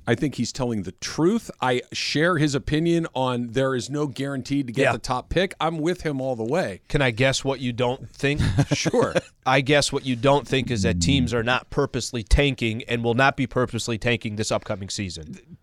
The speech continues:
Speaker 1: Partially, but
Speaker 2: Mm-hmm.
Speaker 1: more specifically with the Rams,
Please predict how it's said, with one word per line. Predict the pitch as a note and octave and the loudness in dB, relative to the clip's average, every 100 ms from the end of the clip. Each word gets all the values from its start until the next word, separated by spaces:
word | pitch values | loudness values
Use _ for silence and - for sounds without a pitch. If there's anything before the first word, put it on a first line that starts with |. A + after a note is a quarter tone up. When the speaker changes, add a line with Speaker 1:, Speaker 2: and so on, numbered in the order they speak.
| _ | _
Speaker 1:
Partially, | - - A#3+ - E3+ B2 A#2 | 0 2 2 2 0 0 0
but | D3+ | -2
Speaker 2:
Mm-hmm. | G#2+ G2 A2 E3 | -4 -6 -2 2
Speaker 1:
more | F3 A#3 | 4 4
specifically | - G3 - - A#3 F3+ E3 | 2 -2 0 0 0 0 -2
with | C#3 C#3 | -2 -2
the | C#3 | -4
Rams, | A2+ B2 C3+ G3 A3+ | -2 -2 -2 -4 -6